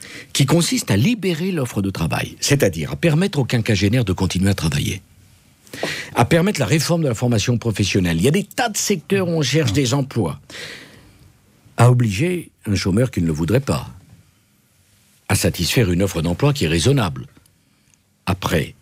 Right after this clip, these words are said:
deux refus, je souhaite qu'il y ait une sanction. L'essentiel, la majorité des chômeurs sont de parfaite bonne foi, ils veulent trouver un emploi.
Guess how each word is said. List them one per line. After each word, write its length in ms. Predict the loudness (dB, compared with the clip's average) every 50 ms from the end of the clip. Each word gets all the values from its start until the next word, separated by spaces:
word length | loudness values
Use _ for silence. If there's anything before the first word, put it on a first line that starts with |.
| _ -14
deux 280 | -10 -8 -2 2 2 2
refus, 500 | 2 0 -4 -8 -8 -6 -4 -4 -4 -4 -8 _ _ _ _ _ _ _ _ _ _ _ _ _ _
je 160 | _ -4 -4
souhaite 260 | -2 0 0 0 0 0
qu'il 200 | -4 -6 -4 -2
y 80 | -2
ait 20 | -2
une 260 | 0 0 0 0 0 -4 -10 _ _
sanction. 540 | -8 0 2 2 2 2 0 -2 -4 -6 -6 -10 -16 -16 -10 -2 2
L'essentiel, 680 | 2 2 2 2 0 -2 -2 -2 0 0 0 0 2 2
la 80 | 2
majorité 480 | 4 4 4 2 0 -2 -4 -2 -2 -2
des 80 | -2
chômeurs 480 | -2 -2 -2 -2 0 0 0 0 -2 -4 -10 _ _ -20 _ _
sont 160 | -6 -2 0 0
de 60 | 0
parfaite 320 | 0 -2 0 0 0 2
bonne 160 | 4 2 2
foi, 200 | 2 0 0 0
ils 60 | 0 0
veulent 140 | 0 -2
trouver 240 | -2 -2 -2 0 0
un 60 | 2
emploi. 300 | 0 0 -2 -2 -4 -4